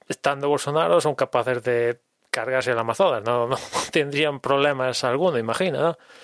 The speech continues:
Pero, bueno, al final parece que eso, mm, se ha parado lo suficiente como para volver a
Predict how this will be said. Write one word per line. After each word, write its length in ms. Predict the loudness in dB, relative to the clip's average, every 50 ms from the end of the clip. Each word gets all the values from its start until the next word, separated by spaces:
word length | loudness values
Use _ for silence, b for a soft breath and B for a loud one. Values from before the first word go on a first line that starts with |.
| B B B B B B B B _ _
Pero, 1120 | -2 0 2 2 2 2 2 2 2 2 2 2 2 2 2 2 2 0 0 -2 -2 -2
bueno, 260 | 0 0 2 2 0
al 60 | -2 -4
final 460 | -4 -6 -4 -2 0 0 0 -2 0
parece 360 | 0 -2 -2 -2 -4 -4 -2
que 480 | 0 0 2 2 2 0 0 -2 -4 -8 -10 -14 -18 -18 -12 -6
eso, 360 | -4 -2 -2 0 0 0 0 -2
mm, 720 | -4 -6 -6 -6 -6 -6 -6 -8 -8 -10 -12 -14 -12 -8
se 160 | -4 -2 0 0
ha 100 | 0 0
parado 500 | 0 0 0 0 0 0 -2 -4 -6 _ _ b b b b b b b
lo 120 | -2 -2 -2
suficiente 760 | -2 -2 -4 -4 -2 0 -2 -2 -2 -2 -2 -2 -2 -2 -4 b b b b b b b b b b b b _ _ _ _ _ _ _ _ _ _ _ _ _ _ _ _ _ _ -4
como 300 | -2 0 0 0 0 0
para 420 | 0 -2 0 0 -2 0 0 -2 0
volver 480 | 2 2 2 2 2 2 2 4 4
a 640 | 2 2 2 2 2 0 0 0 -2 -2 -2 -4